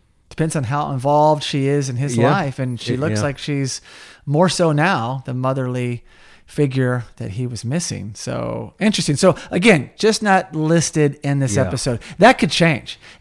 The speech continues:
Speaker 1: This could be a contract. I don't even know. I'm just taking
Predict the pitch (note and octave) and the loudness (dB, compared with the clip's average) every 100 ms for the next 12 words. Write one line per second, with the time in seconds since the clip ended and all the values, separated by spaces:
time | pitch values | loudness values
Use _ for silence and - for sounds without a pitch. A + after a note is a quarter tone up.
0 | - G4+ - G3 G3 F#3 D3+ - D#3 E3 | -6 -4 -2 0 2 0 0 -2 0 0
1 | - A#2 G#2+ D3 G3+ C4 G#3 E3 B2+ A#2 | -2 -4 -6 -2 2 2 2 0 -2 -4
2 | A#2+ B2 G#2+ C3+ D#3+ C#3 - F3 F#3 G#3 | -2 -2 -2 -4 -4 -6 -4 -4 -2 -4
3 | G3+ | -4